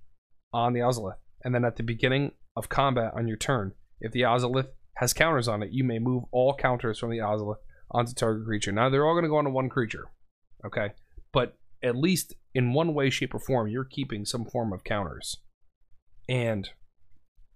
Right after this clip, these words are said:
you can, I mean, load up Marchesa if she doesn't have,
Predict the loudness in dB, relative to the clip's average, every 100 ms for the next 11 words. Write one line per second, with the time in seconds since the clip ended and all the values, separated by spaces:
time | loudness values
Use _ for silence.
0 | _ -20 _ -20 -4 -2 2 2 2 2
1 | 0 2 2 2 -2 -6 -2 -2 0 0
2 | 0 -2 -2 -6 -4 -2 0 0 2 2
3 | 0